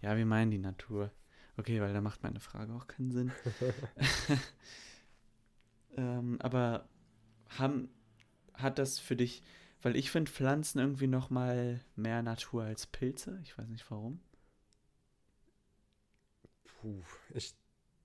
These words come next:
Speaker 2: denke vielleicht, weil Pflanzen grün sind.
Speaker 1: Ja.
Speaker 2: Und wir mögen
Speaker 1: Wahrscheinlich nur
Speaker 2: intuitiv
Speaker 1: deswegen.
Speaker 2: Grünes.
Speaker 1: Wahrscheinlich nur deswegen. <laughs>
Speaker 2: Und
Speaker 1: Mhm.
Speaker 2: Pilze sind mehr Tiere als Pflanzen.
Speaker 1: Ja, ne?
Speaker 2: Ja.
Speaker 1: Ich find auch irgendwie,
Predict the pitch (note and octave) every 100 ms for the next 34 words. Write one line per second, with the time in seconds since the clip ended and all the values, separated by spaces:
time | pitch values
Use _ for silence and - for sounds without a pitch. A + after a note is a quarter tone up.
0 | - G#2 B2+ C3 A#2 A2 G#2 G#2 F#2+ -
1 | - G2+ - G#2+ G2+ - A2 A2+ A2+ C#3+
2 | E3 - _ _ _ _ _ _ A#2+ A#2
3 | - A2 G2 A2 G#2+ A2 A2 A#2+ A2+ A#2+
4 | A#2 B2 B2 A2+ - G#2+ A2 A2+ B2+ D3+
5 | - - - B2 C3+ C3+ C#3 A#2+ A2 -
6 | G2+ G2+ - - B2 C3 B2+ - - -
7 | - - - - - - - - - -
8 | - - A#2+ A#2 A2+ - - A#2+ C3+ C3
9 | A2+ A2 G#2 G#2+ A2+ A2 - - - -
10 | - A#2+ A#2+ G2 F#2 F2+ - - G#2 G2+
11 | - G2+ G#2 - - - - - - -
12 | E3 G#3 A#2 B2 B3 - - - G#2 -
13 | D3+ - _ _ - - - C3+ - F#3
14 | F#3+ D#3 D3+ D#3+ C#3+ C#3+ D#3 F3+